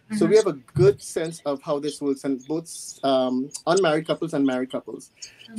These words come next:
Speaker 1: So when we first started, we began to notice that people were exhibiting different, um, interactive personalities. So there seemed to be one personality that emerges when you're interacting on a social level.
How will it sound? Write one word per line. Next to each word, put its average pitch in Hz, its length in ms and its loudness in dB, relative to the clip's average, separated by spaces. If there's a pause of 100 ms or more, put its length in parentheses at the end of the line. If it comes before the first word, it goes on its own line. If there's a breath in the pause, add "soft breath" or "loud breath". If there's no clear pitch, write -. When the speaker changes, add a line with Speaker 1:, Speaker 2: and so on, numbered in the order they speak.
Speaker 1:
So 202 100 6
when 226 200 6
we 277 80 4
first - 400 0
started, 151 400 -2
we 196 440 -6 (480)
began 160 320 0
to 170 100 -8
notice 143 520 -2
that 139 300 -2 (600 soft breath)
people 254 300 -2
were 202 100 4
exhibiting 160 680 0 (120)
different, 175 520 -4 (240)
um, 135 360 0 (200)
interactive 143 680 0
personalities. 127 800 -2
So 170 160 4
there 160 160 4
seemed 247 320 4
to 226 80 2
be 135 340 0 (420 soft breath)
one 180 300 6
personality 165 680 2
that 147 180 0
emerges 135 600 2
when 151 140 2
you're 147 100 -2 (120)
interacting 131 580 -2
on 139 160 -8
a 127 60 -10
social 147 460 0
level. - 260 -2